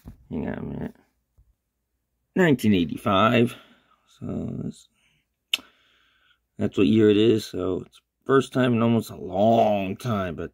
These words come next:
again, this package is pretty smashed. So,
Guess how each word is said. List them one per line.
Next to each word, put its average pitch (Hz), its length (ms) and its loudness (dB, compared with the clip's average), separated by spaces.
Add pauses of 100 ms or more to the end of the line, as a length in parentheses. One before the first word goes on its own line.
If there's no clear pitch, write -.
(120)
again, 110 340 0
this 113 180 4
package 107 480 0
is 65 140 -12
pretty 85 640 -8
smashed. 71 920 -12
So, 78 320 -14